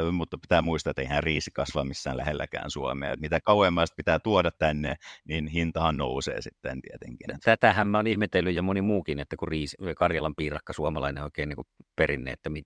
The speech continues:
Speaker 2: miksi, mitä, kun eihän riisiä ole Suomessa, mutta että se on noin kauan aikaa sitten jo
Speaker 1: Joo,
Speaker 2: tänne
Speaker 1: joo,
Speaker 2: niinku
Speaker 1: nä-, nä-,
Speaker 2: saatu.
Speaker 1: nää on, on mainittu näissä tilikirjoissa, et en, en osaa sanoa, mut voi olla, että on oikein ensimmäiset maininnat riisistä sitten, mu-, mutta,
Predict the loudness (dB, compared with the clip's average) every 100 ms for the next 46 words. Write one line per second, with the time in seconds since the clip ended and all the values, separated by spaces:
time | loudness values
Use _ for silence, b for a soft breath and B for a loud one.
0 | -6 -2 0 0 -2 -8 -6 -4 2 2
1 | 4 4 4 4 2 2 2 2 0 2
2 | 2 2 -2 -4 -2 -2 2 4 4 2
3 | 2 4 4 4 -2 -2 -4 -4 -6 -6
4 | -6 -10 _ _ _ 4 6 6 2 4
5 | 4 6 4 4 4 4 2 -8 -14 -16
6 | -20 _ 0 2 0 -4 -4 -2 2 4
7 | 2 0 -2 -2 -2 -2 -2 -2 -2 -2
8 | -4 -4 -4 -2 -2 -4 -6 -8 -12 -8
9 | -6 -8 -6 0 4 4 6 6 4 2
10 | 4 4 4 2 0 -2 -2 -4 -4 -4
11 | -2 -2 -2 -2 -2 2 2 2 0 -2
12 | -2 -2 -2 -4 -6 -10 -12 -6 -4 -2
13 | -2 -2 -4 0